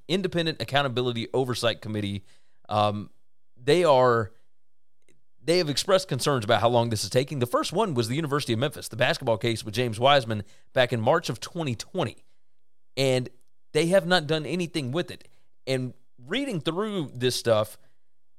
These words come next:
it says the oversight committee, which has expressed concerns about the delay in the resolution of cases referred to the independent process, determined that much of the delay is the result of efforts by the complex case unit to reinvestigate cases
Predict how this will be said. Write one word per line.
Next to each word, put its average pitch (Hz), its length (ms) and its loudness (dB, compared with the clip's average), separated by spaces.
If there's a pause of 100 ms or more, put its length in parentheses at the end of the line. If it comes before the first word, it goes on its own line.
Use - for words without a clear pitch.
(320)
it 147 160 0
says 202 300 2
the 151 120 2
oversight 202 400 6
committee, 127 300 2
which 127 220 -2
has 123 160 0
expressed - 500 -4
concerns 143 480 -2
about 120 220 2
the 120 60 -6
delay 135 360 2
in 127 160 -6
the 120 80 -2
resolution 120 500 -2
of 104 120 -8
cases 117 420 -6
referred 123 380 -2
to 120 120 -4
the 107 200 -6
independent 117 400 -6
process, 135 520 0 (540)
determined 220 640 0
that 120 100 -6
much 147 240 0
of 196 140 -6
the 175 80 0
delay 135 380 2
is 131 260 -6
the 131 100 0
result 135 420 -2
of 117 240 -2
efforts 170 420 -2
by 135 180 2
the 123 100 -6
complex 151 560 -4
case 151 340 -6
unit 120 360 -4 (380)
to 135 200 -2
reinvestigate 135 1300 -4
cases 127 500 -6